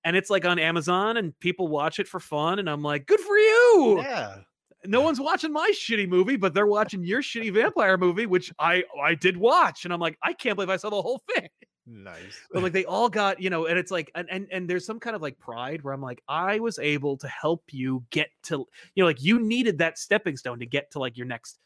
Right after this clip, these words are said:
Speaker 1: you know, like, it's, it's a portfolio piece. It's a
Speaker 2: Yeah.
Speaker 1: thing that I worked on. Like, and you can undisputedly say, like, "Ah, you had talent here," you know, and, like, that's cool. Like, uh, that, that, that, there's, there's an element of, of pride in that as well.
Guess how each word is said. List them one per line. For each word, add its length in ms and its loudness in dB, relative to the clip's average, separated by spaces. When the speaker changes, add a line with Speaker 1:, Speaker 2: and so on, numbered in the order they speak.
Speaker 1:
you 80 -6
know, 80 -2
like, 140 -6
it's, 200 -6
it's 120 -4
a 40 -6
portfolio 500 -2
piece. 300 -14
It's 140 -14
a 100 -12
Speaker 2:
Yeah. 60 -8
Speaker 1:
thing 160 -6
that 100 -2
I 100 2
worked 300 0
on. 220 -10
Like, 160 -8
and 160 -8
you 80 -4
can 160 -4
undisputedly 520 0
say, 200 0
like, 240 0
"Ah, 300 4
you 160 2
had 180 0
talent 420 0
here," 440 -4
you 100 -8
know, 160 -8
and, 100 -6
like, 120 -8
that's 160 -2
cool. 480 -4
Like, 160 -8
uh, 200 2
that, 200 2
that, 240 2
that, 180 2
there's, 260 2
there's 180 2
an 80 -2
element 400 2
of, 180 -4
of 200 -10
pride 340 -4
in 120 -12
that 180 -12
as 120 -16
well. 320 -12